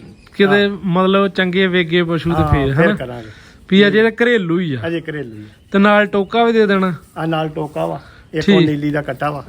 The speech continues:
Speaker 1: ਅੱਛਾ, ਕੱਟਾ ਨਾਲ।
Speaker 2: ਹਾਂਜੀ।
Speaker 1: ਤੇ ਟੋਕੇ ਤੋਂ ਕਰੀਏ ਸ਼ੁਰੂਆਤ, ਹਨਾ?
Speaker 2: ਹਾਂਜੀ।
Speaker 1: ਇਹਨੂੰ ਕਿਹੜਾ ਟੋਕਾ ਕਹਿ ਦਿੰਦੇ ਆ ਇਹ? ਇਹ ਗੇਅਰ ਲੱਗਾ ਇਹਨੂੰ,
Speaker 2: ਹਾਂਜੀ,
Speaker 1: ਹਨਾ?
Speaker 2: ਗੇਅਰ ਲੱਗਾ ਵਾ ਤੇ ਇੱਕ ਬੰਨੇ ਨੂੰ ਸੁੱਟਦਾ ਪੱਠੇ, ਹੜੰਬੇ
Speaker 1: ਅੱਛਾ,
Speaker 2: ਵਾਲਾ।
Speaker 1: ਇੱਕ ਸਾਈਡ ਨੂੰ ਜਿੱਦਾਂ ਆ ਹੜੰਬਾ ਪਹਿਲਾਂ ਤੂੜੀ ਡਾਉਂਦੇ ਹੁੰਦੇ ਸੀ।
Speaker 2: ਹਾਂਜੀ, ਹਾਂਜੀ।
Speaker 1: ਉਹ ਵੇਖੋ,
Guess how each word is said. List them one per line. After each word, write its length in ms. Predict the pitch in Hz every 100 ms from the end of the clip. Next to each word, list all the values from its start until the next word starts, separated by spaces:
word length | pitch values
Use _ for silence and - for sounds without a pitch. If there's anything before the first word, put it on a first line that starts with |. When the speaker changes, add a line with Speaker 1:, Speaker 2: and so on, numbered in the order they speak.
| -
Speaker 1:
ਅੱਛਾ, 160 | 190 185
ਕੱਟਾ 400 | 175 143 151 143
ਨਾਲ। 280 | 135 120 117 -
Speaker 2:
ਹਾਂਜੀ। 260 | 131 113 110 - -
Speaker 1:
ਤੇ 100 | 180
ਟੋਕੇ 380 | 180 190 170 185
ਤੋਂ 120 | 190
ਕਰੀਏ 320 | 156 143 185
ਸ਼ੁਰੂਆਤ, 400 | 180 170 143 139
ਹਨਾ? 200 | 139 170
Speaker 2:
ਹਾਂਜੀ। 520 | 156 - - - -
Speaker 1:
ਇਹਨੂੰ 180 | 254 294
ਕਿਹੜਾ 260 | 233 269 302
ਟੋਕਾ 340 | 277 247 254
ਕਹਿ 140 | 233
ਦਿੰਦੇ 340 | 233 226 196 156
ਆ 40 |
ਇਹ? 100 | 135 110 - - -
ਇਹ 180 | 196 208
ਗੇਅਰ 300 | 170 202 247
ਲੱਗਾ 320 | 254 156 175
ਇਹਨੂੰ, 160 | 190 208
Speaker 2:
ਹਾਂਜੀ, 120 | 175
Speaker 1:
ਹਨਾ? 140 | 190
Speaker 2:
ਗੇਅਰ 200 | 156 175
ਲੱਗਾ 300 | 180 156 175
ਵਾ 80 | 185
ਤੇ 260 | 190 190 180
ਇੱਕ 180 | 180 170
ਬੰਨੇ 240 | 165 165
ਨੂੰ 100 | 160 139
ਸੁੱਟਦਾ 260 | 143 143
ਪੱਠੇ, 320 | 156 139 127 120
ਹੜੰਬੇ 260 | 139 160
Speaker 1:
ਅੱਛਾ, 160 | 214 240
Speaker 2:
ਵਾਲਾ। 120 | 233
Speaker 1:
ਇੱਕ 140 | 240
ਸਾਈਡ 460 | 247 202 214 214 214
ਨੂੰ 220 | 214 226
ਜਿੱਦਾਂ 380 | 214 202 226 226
ਆ 220 | 185 214
ਹੜੰਬਾ 460 | 202 226 185 196 214
ਪਹਿਲਾਂ 300 | 214 214 220
ਤੂੜੀ 340 | 202 196 202
ਡਾਉਂਦੇ 300 | 196 196 196
ਹੁੰਦੇ 240 | 220 190 180
ਸੀ। 160 | 175 -
Speaker 2:
ਹਾਂਜੀ, 240 | 156 156 151
ਹਾਂਜੀ। 160 | 143 131
Speaker 1:
ਉਹ 400 | 220 247 240 214
ਵੇਖੋ, 300 | 180 214